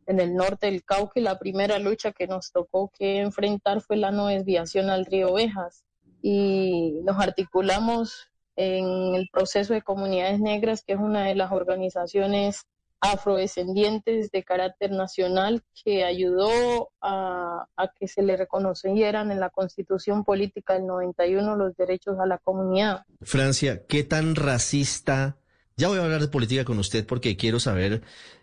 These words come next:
Speaker 2: cómo se configura su aspiración presidencial y, y qué busca. Ya vamos a hablar de eso, pero, pero antes yo quiero que usted nos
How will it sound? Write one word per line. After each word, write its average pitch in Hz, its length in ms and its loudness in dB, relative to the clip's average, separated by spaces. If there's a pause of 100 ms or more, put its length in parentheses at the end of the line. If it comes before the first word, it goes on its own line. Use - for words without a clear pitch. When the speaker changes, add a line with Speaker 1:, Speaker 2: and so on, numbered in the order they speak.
(120)
Speaker 2:
cómo 127 760 0
se - 260 -2
configura 113 540 0
su 131 80 -2
aspiración 98 460 0
presidencial 120 840 0
y, 92 320 -2
y 110 100 -2
qué 127 160 2
busca. 120 680 0 (300)
Ya 208 180 2
vamos 160 220 2
a - 20 2
hablar 110 160 2
de 123 80 0
eso, 135 160 0
pero, 117 220 0 (280)
pero 135 200 2
antes 135 260 0
yo 151 160 0
quiero 147 160 0
que 143 80 -2
usted 120 220 0
nos 135 420 -2